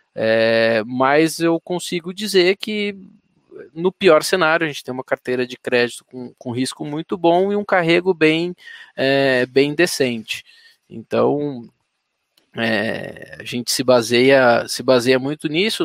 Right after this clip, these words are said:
O, o pró-, o book de fundo imobiliário continua indo bem.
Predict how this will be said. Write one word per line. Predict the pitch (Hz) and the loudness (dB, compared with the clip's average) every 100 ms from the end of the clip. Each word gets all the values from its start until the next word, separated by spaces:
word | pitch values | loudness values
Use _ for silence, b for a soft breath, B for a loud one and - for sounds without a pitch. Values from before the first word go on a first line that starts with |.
| - | -6
O, | 139 - 160 | -8 -12 -14
o | |
pró-, | - 160 151 | 0 0 2
o | 165 | -2
book | 143 151 190 - | -2 -2 -2 -2
de | 151 | -4
fundo | 143 - 147 | -6 -6 -6
imobiliário | 139 139 139 139 139 131 127 123 B B B | -2 -2 0 2 4 4 2 0 B B B
continua | - 185 226 175 156 190 | 0 0 0 -4 -2 -2
indo | 180 139 | -2 -4
bem. | 127 127 185 | -2 -2 -4